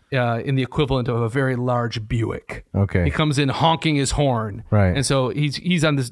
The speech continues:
Speaker 1: this chariot with this kind of these, these ridiculous kind of creatures pulling him in. He's, he comes in, uh,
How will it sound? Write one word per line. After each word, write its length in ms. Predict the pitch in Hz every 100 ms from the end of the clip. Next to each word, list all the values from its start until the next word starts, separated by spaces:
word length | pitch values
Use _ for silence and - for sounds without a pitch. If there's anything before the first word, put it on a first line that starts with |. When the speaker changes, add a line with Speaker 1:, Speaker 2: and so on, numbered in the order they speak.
| -
Speaker 1:
this 120 | 139
chariot 320 | - 180 165
with 120 | 135
this 100 | 127 113
kind 180 | 131 113
of 40 |
these, 220 | 117 117 117
these 200 | 120 107
ridiculous 520 | 117 151 139 135 113
kind 140 | - 113
of 20 |
creatures 300 | - 139 123
pulling 320 | - 131 120
him 80 | 117
in. 120 | 113
He's, 180 | 120 147 - - -
he 120 | 190
comes 320 | - 170 147
in, 280 | 143 139 -
uh, 260 | 127 123